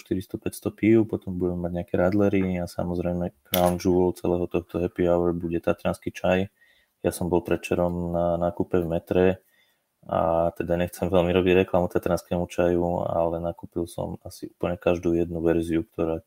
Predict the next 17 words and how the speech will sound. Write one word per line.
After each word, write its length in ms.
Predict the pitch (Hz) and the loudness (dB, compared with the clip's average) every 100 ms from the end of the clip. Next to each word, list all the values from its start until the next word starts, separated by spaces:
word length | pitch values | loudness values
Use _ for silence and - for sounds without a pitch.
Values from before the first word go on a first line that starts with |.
| _ | _
kedy 240 | 82 85 | -4 -2
existovala. 720 | 85 82 82 - 85 82 80 80 | -2 -2 -4 -6 -4 -2 -2 -6
Myslím, 240 | 80 - 82 | -10 -14 -12
že 160 | 85 | -8
je 120 | 82 82 | -4 -4
ich 80 | 82 | -4
dokopy 320 | - - 87 | -6 -8 -8
takmer 240 | 82 82 - | -6 -6 -4
cez 160 | 85 82 | -4 0
dvadsať. 480 | 82 - 87 - _ _ _ _ _ _ _ _ | 0 2 -2 -2 _ _ _ _ _ _ _ _
Takže 240 | - 85 85 | -2 0 4
bude 160 | 87 | 4
to 80 | 90 | 4
taká 320 | - - 85 | 0 6 6
veľmi 160 | 87 87 85 | 6 4 4
zaujímavá 480 | 85 85 85 82 82 | 4 4 2 4 2
ochutnávka 800 | - - 82 78 - 85 80 | 0 -4 -4 -4 -4 -4 -4